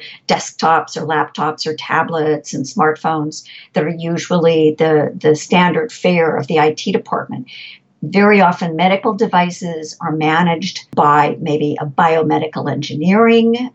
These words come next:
person or department. Very often, it's outsourced to third-party vendors who specialize in particular devices, particular products that they're knowledgeable about.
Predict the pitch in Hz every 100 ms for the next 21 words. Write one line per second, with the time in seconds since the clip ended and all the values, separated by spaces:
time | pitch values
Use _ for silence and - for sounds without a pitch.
0 | - - 220 226 - 220 214 208 - 208
1 | 196 - 202 - 220 202 202 - - 190
2 | 170 170 165 180 175 - 170 160 151 -
3 | 185 - - 185 220 233 - 233 233 247
4 | - - - _ _ _ - 208 180 180
5 | 175 - - 202 185 220 180 175 160 175
6 | 196 233 233 - - 190 185 - - -
7 | 180 175 190 180 180 165 - 190 180 175
8 | 170 175 - 185 - - 185 180 170 180
9 | 156 160 160 - 165 175 - 180 196 -
10 | 170 - 170 160 160 175 165 - 160 156
11 | 156 156 156 160 160 156 135 139 160 156
12 | 156 -